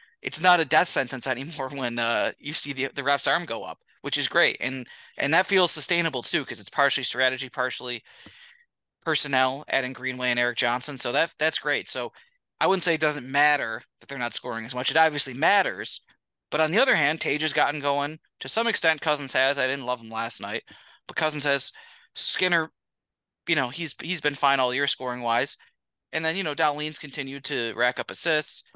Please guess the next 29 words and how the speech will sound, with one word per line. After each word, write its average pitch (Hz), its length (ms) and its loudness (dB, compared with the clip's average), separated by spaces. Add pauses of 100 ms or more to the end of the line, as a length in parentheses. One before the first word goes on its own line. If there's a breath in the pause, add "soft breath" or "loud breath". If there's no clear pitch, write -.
(380)
And 123 300 -6
you've 120 140 -8
had, 120 440 0 (1300)
well, 135 220 2
Alex 139 240 4
Tuch, 120 220 0
we - 80 -8
should - 100 -2
talk 117 220 -2
about 101 120 -8
him 110 120 -12
in 101 60 -16
a 95 40 -18
minute. 98 280 -8 (380 loud breath)
But 127 220 4 (1300 loud breath)
all 165 160 4
those 190 220 4
guys, 139 280 4
and 151 120 -2
then 151 60 -2
the 139 80 -6
power 196 280 4
play, 127 420 2 (260)
which - 260 -6
we 165 120 -4
know 160 120 2
hasn't 147 240 0
been 120 160 -4
good, 143 300 0